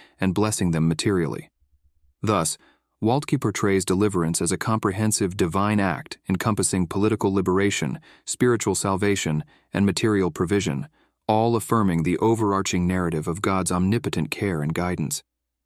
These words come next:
Furthermore, Waltke presents the narrative as a complex tapestry of Israel's liberation, intertwining political deliverance with spiritual salvation.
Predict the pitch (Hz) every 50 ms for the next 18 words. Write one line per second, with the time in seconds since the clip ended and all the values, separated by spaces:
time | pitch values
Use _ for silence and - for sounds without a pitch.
0 | _ _ _ _ _ _ _ - - 123 117 110 98 85 82 76 73 - - -
1 | _ _ _ _ _ _ _ _ 98 104 113 120 - - 110 87 - 104 92 104
2 | 101 98 95 - - 101 101 98 101 101 101 98 98 92 98 90 82 87 80 -
3 | - 110 110 113 - - 113 104 - - - - 113 113 110 - 170 - - 92
4 | 90 87 85 87 95 92 98 101 98 98 92 85 98 101 95 101 98 101 101 101
5 | - - 87 71 71 - - _ _ _ _ _ _ - 113 120 127 123 - -
6 | 127 117 113 117 110 107 - 104 104 107 113 - 123 117 110 107 104 107 107 95
7 | 87 82 80 - - 90 82 - - - 113 110 110 101 - - 85 82 80 -
8 | - 87 85 85 98 98 95 - - - - 139